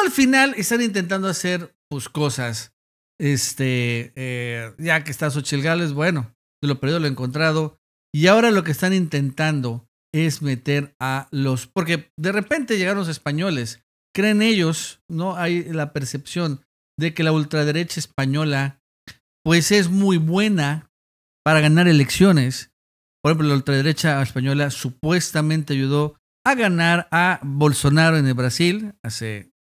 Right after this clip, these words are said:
seis años. Bueno, ahorita ya perdió, pero bueno, sí ganó.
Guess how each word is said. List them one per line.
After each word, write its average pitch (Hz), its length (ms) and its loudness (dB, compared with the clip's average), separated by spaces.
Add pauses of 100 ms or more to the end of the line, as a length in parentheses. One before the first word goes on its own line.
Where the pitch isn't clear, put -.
seis - 500 -8
años. 196 420 -2
Bueno, 98 160 -8
ahorita 98 240 -14
ya 101 140 -16
perdió, 175 300 -2
pero 104 280 -12 (100)
bueno, 82 140 -20 (100)
sí 123 80 -8
ganó. 196 320 -2